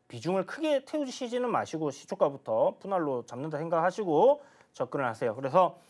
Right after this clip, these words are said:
삼만 삼천구백 원 손절가 잡고 난소암 치료제, 오레고,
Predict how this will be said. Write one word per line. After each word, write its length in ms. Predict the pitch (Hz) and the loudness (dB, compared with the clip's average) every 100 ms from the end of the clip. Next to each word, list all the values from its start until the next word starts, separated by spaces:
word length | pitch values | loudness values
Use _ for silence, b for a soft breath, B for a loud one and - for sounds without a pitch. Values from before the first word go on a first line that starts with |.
| b - | b 2
삼만 320 | 262 262 240 | 4 6 4
삼천구백 600 | 226 202 214 214 233 262 | 2 0 0 4 6 8
원 120 | 185 | 4
손절가 440 | 196 190 190 185 | 0 0 2 2
잡고 420 | 143 117 - 170 113 | 2 0 0 0 2
난소암 440 | 117 151 254 262 | 2 4 6 4
치료제, 720 | 247 220 208 175 131 165 240 - b b | 2 2 2 4 6 6 2 -4 b b
오레고, 840 | 170 202 233 220 196 190 190 185 | 4 4 6 6 8 6 4 0